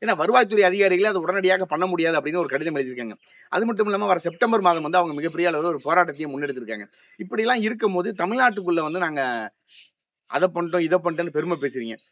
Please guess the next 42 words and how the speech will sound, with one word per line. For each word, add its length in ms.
இன்னொரு 300
பக்கம் 260
சேகர் 240
பாபு 240
என்னன்னா, 280
பத்திரிகையாளர் 460
ஒரு 140
கேள்வி 260
கேட்கறாங்க, 320
அந்த 180
கேள்விக்கு 360
சேகர் 240
பாபு 220
பதில் 260
சொல்றாரு, 400
"என்னங்க 200
ராயபுரம் 440
பேருந்து 260
நிலையத்துல 220
எல்லாரும் 220
சரக்கு 280
அடிச்சிட்டு 220
இருக்காங்களே, 400
இது 160
மாதிரிலாம் 280
நடக்குது" 340
அப்படின்னு 220
கேக்குறதுக்கு, 320
"நான் 100
சரக்கு 240
அடிப்பதில்லை 400
தெரியுமா, 300
நான் 160
சரக்கு 260
அடிப்பதில்லை" 400
அப்படிங்கிற 280
மாதிரி 120
பதில் 220
சொல்றாரு. 240
இவர் 180
ஒரு 160
அமைச்சரா? 380